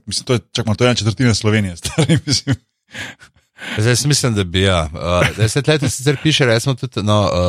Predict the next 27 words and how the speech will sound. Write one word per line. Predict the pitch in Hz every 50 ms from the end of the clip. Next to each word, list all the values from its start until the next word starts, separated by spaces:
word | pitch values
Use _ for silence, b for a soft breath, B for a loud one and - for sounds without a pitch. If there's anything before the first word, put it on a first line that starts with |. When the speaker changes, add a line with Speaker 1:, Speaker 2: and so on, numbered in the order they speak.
| 87 90 90
Speaker 2:
da | 87 90 90 87
je | 87 87 82
podatek, | - - 95 87 92 92 104 - 120 101
zdaj | 90 92 98 92
vidim, | 98 101 101 98 92
da | 90 90
je | 90
dejansko | 90 92 92 92 98 107 - - 104
največ | 95 98 92 95 101 101 - -
med | 98 92 -
temi, | - 95 92 87 82
ne, | 85 85 85
binkoštnimi | 87 82 - 101 98 98 - 90 87 - - - 80 76 76 76 73 69
cerkvami, | - - - 85 76 - - - 78 73 73 78
se | 76 - 82
pravi, | 82 82 82
da | 82 78
so | - 85
te | 78 - - 82 78 - B B B B B B B B B B
razne | B 101 92 87 90 87 90 87 80 92 90 87 85 85 82
ločine, | 85 85 90 - - - - 92 85 82 80
ki | 78 - - 85 80 80 78 73 - _ _ _ _
večinoma | 87 85 90 - - 90 87 80 78
potem | 76 - - 85
v | 78 82
Ameriki | 80 78 80 78 78 78 78 78 - - - 69 65 - _
živijo | - 90 78 76 80 73 67 80 76 71 69 69